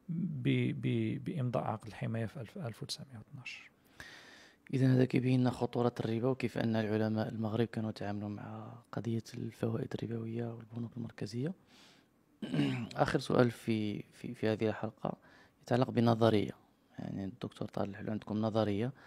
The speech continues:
Speaker 2: تطرحون فيها علاقة العلية بين الربا والكفر،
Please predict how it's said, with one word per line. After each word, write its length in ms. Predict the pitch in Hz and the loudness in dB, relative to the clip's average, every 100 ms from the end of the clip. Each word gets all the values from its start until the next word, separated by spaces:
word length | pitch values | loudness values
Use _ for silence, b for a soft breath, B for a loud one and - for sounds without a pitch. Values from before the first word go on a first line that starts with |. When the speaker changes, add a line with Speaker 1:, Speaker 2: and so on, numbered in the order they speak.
| B B B B | B B B B
Speaker 2:
تطرحون 480 | - 110 110 110 104 | 0 2 4 4 4
فيها 220 | - 110 | 4 4
علاقة 420 | 95 104 104 - - | 6 6 6 2 0
العلية 560 | 104 120 117 107 104 | 2 4 4 6 6
بين 260 | 113 110 104 | 6 6 4
الربا 460 | 101 101 101 117 127 - - - | 4 2 2 2 0 -6 -10 -4
والكفر، 420 | 95 - - - | -4 -4 -10 -14